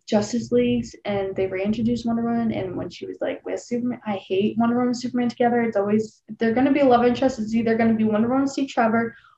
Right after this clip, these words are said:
or Wonder Woman, Batman. That's it, nothing else, okay? I live, breathe, and die by that.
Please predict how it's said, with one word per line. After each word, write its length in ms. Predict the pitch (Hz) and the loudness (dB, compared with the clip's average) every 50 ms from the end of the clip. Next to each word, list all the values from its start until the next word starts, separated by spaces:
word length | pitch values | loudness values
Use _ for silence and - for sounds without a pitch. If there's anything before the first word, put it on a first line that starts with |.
| _ | _
or 80 | - 220 | 2 4
Wonder 220 | 226 226 226 233 233 | 6 6 8 8 8
Woman, 160 | 220 220 214 | 6 8 8
Batman. 380 | 208 185 180 170 180 175 170 180 | 6 6 6 4 2 0 0 2
That's 240 | 196 202 196 - - | 2 0 0 4 6
it, 280 | 196 196 185 165 202 | 8 10 10 8 6
nothing 280 | 214 196 185 - 202 196 | 2 0 0 0 0 0
else, 340 | 175 165 170 - - - - _ - | 0 0 0 -2 -6 -12 -10 _ 4
okay? 320 | 208 208 208 220 220 220 - _ _ _ _ - | 4 6 6 4 2 0 -6 _ _ _ _ 0
I 60 | 220 | 2
live, 180 | 214 208 208 | 2 2 2
breathe, 180 | 208 220 220 220 | 2 2 4 4
and 80 | 226 226 | 6 6
die 180 | 214 202 190 | 4 4 6
by 120 | 190 190 190 | 4 4 2
that. 240 | 190 180 185 185 | 2 2 0 -2